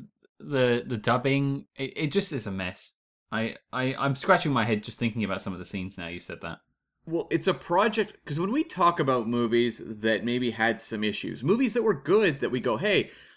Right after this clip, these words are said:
Speaker 2: this part didn't quite work, maybe what's our idea of how to fix it, you know, being, <laughs> not being screenwriters ourselves, but here's something that might have worked, maybe. This is a project, though, that's just founded in such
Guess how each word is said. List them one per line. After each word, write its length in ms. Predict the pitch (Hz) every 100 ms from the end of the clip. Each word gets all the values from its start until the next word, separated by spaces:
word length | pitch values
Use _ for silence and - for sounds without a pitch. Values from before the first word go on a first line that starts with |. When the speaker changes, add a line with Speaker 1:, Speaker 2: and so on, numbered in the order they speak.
| _
Speaker 2:
this 280 | 139 151 170
part 400 | - 170 160 127
didn't 240 | 139 131 120
quite 260 | 123 113
work, 360 | 117 135 135 135
maybe 460 | 127 123 123 139 -
what's 300 | 135 156 147 - _ -
our 400 | 135 131 131 120
idea 400 | 98 107 107 104
of 80 | 98
how 140 | 95 95
to 80 |
fix 340 | 85 98 92 -
it, 240 | 82 85 -
you 80 | 98
know, 120 | 98
being, 300 | 107 98 98 -
<laughs> 720 | 156 - 185 165 143 117 - 196
not 200 | 180 180
being 140 | 147
screenwriters 600 | 139 - 135 117 110 110
ourselves, 480 | 120 107 147 123 127
but 140 | 165
here's 200 | 233 240
something 300 | - 196 160
that 200 | 127 - - _
might 420 | - 101 110 160 285
have 200 | 302 247
worked, 280 | 302 330
maybe. 460 | 240 269 285 311 339 - - _ -
This 260 | 147 262
is 80 | 294
a 80 | 233
project, 420 | - 160 139 139
though, 140 | 131 127
that's 260 | 120 113
just 280 | - 151 139
founded 500 | - 139 147 135 120
in 160 | 110 110
such 300 | - 127